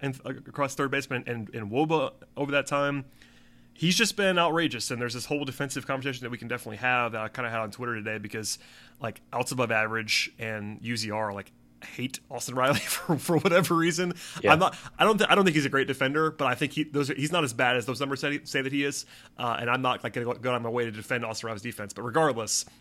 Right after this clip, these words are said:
Speaker 1: even if you factor in the bad defense, even if you just assume he's terrible there, which I don't, I don't think is necessarily true, he's still been a top ten third baseman.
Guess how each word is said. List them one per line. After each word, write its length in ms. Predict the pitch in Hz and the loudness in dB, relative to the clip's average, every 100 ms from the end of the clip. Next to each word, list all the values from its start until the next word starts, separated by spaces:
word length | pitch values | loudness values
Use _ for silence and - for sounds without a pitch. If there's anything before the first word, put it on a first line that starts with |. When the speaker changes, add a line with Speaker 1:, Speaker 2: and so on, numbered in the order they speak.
| _ | _
Speaker 1:
even 220 | - 247 254 | 4 6 6
if 80 | |
you 60 | 170 | 4
factor 360 | 170 170 143 151 | 4 4 4 2
in 140 | 135 | 2
the 80 | 120 | 0
bad 240 | 123 120 | -2 -2
defense, 400 | 117 107 110 101 | -4 -8 -8 -4
even 100 | 165 | -4
if 60 | 180 | -4
you 80 | 135 | -8
just 100 | 113 | -6
assume 300 | - 165 139 | -2 0 -2
he's 120 | - | -2
terrible 360 | 143 143 120 | 0 0 -2
there, 160 | 113 113 | -2 -2
which 120 | 113 | 0
I 40 | 131 | -2
don't, 100 | 135 | -2
I 60 | |
don't 100 | 127 | -4
think 120 | 127 113 | -4 -6
is 80 | |
necessarily 320 | 123 107 117 101 | -6 -6 -6 -4
true, 440 | - 139 113 101 - - - - | -2 -2 -2 -8 -12 -20 -20 -2
he's 180 | 170 - | 4 4
still 220 | 180 165 | 4 2
been 200 | 135 123 | 2 0
a 100 | 120 | 0
top 420 | - 123 - - | 0 0 0 -6
ten 220 | 139 131 | -4 -2
third 180 | 123 113 | -2 -2
baseman. 500 | 123 127 165 156 | -2 0 0 0